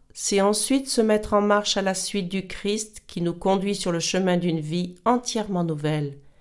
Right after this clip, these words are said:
qu'il a ouvert pour nous. Croire, c'est avancer en compagnie de chrétiens, de frères et sœurs qui nous encouragent et nous stimulent. Tu peux vivre autrement pour plaire au Seigneur.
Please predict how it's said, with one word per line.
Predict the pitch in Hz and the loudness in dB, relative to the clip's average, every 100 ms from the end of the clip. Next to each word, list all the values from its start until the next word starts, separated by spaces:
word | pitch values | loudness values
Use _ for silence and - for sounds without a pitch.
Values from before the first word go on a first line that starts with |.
| _ - - | _ -20 -16
qu'il | - 175 | -4 0
a | 156 | 2
ouvert | 156 143 156 147 | 2 2 0 -2
pour | - 147 | -4 -4
nous. | 143 143 143 - - - _ - - _ - - | -2 -4 -6 -14 -20 -20 _ -20 -20 _ -20 -20
Croire, | - - 156 165 196 - - | -8 0 4 4 2 -2 -18
c'est | - - 220 | -8 0 4
avancer | 208 214 214 208 220 | 4 4 4 4 4
en | 208 | 2
compagnie | 202 196 208 196 196 | 2 2 4 2 2
de | 180 | 0
chrétiens, | 180 180 175 - - 170 175 - - | 0 -4 -4 -6 -4 -2 -4 -8 -16
de | 151 180 | -2 0
frères | 180 - 208 208 | 0 2 4 4
et | |
sœurs | 214 - 247 247 | 0 4 2 2
qui | - | 0
nous | 208 185 | 0 2
encouragent | 190 190 196 190 202 196 | 0 0 0 2 2 2
et | 185 | 0
nous | 175 | -2
stimulent. | - - 156 151 147 139 143 - _ _ _ - - - | -4 -6 -2 0 -2 -4 -14 -20 _ _ _ -20 -20 -8
Tu | - | -6
peux | 208 226 220 | 0 2 2
vivre | 180 220 254 254 | 2 2 2 2
autrement | 180 180 - 170 165 165 | -2 -2 -2 0 2 0
pour | 160 160 156 | 0 -2 -4
plaire | - 156 156 | -4 0 0
au | 147 | 0
Seigneur. | 147 151 151 151 147 | -2 0 2 0 -2